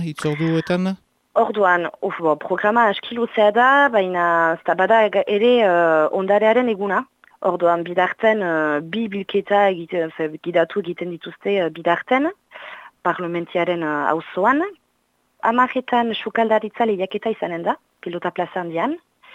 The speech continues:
Speaker 2: Ta gero dena arratsaldean izanen da, eh? Eh, arratsaldeko hiruetan, jostai lupuzgarriak izanen dira txikientzat. Bostetan, bo, bostak terditan, eh, bereziki helduen lasterketa izanen da, eh, bidarten gaindiz.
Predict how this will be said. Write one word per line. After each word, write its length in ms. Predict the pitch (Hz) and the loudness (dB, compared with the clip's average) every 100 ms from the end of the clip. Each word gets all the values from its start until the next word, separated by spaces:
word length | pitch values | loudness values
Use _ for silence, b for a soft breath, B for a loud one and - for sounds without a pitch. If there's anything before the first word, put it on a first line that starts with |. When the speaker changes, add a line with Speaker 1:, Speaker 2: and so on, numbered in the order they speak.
| B B B B B B B _ _ | B B B B B B B _ _
Speaker 2:
Ta 100 | - | -6
gero 220 | 170 180 220 | -2 0 2
dena 240 | 202 226 | 2 2
arratsaldean 480 | 233 208 208 190 185 | 2 0 0 0 0
izanen 400 | 180 175 165 156 | 0 -2 0 0
da, 300 | 143 165 254 | 2 2 0
eh? 20 | - - | -2 -4
Eh, 300 | 165 156 156 | 0 2 0
arratsaldeko 760 | 196 - 185 180 - 190 175 | -2 -4 -6 -6 -8 -6 -4
hiruetan, 840 | 165 175 170 170 240 247 262 269 269 B B B | -6 -4 -8 0 2 2 2 -2 -4 B B B
jostai 320 | 185 - 214 | -4 0 0
lupuzgarriak 580 | 214 - 214 208 202 220 | 0 -4 -2 0 0 -4
izanen 280 | 202 185 170 | -4 -4 -2
dira 160 | 202 285 | 0 -2
txikientzat. 480 | - 190 190 269 - - _ _ _ _ _ - B B B - | -4 -8 -2 -2 -2 -10 _ _ _ _ _ -14 B B B -4
Bostetan, 680 | 233 247 - 262 262 240 202 | -2 0 2 2 4 2 2
bo, 120 | 165 | 0
bostak 380 | 180 - 220 - | 0 -2 -2 -2
terditan, 480 | 208 196 208 190 | -4 -4 -6 -6
eh, 140 | 175 151 | -6 -6
bereziki 640 | 156 185 - 202 233 233 | -6 -8 -8 -8 -4 -4
helduen 380 | - 190 202 226 | 0 0 2 0
lasterketa 500 | 196 - 196 202 214 | 0 -2 -6 -6 -6
izanen 340 | 214 - 175 160 | -4 -4 -2 2
da, 160 | 269 | 4
eh, 60 | 240 | 4
bidarten 460 | 208 202 - 196 | 2 0 0 -2
gaindiz. 340 | 180 175 196 | 0 0 -2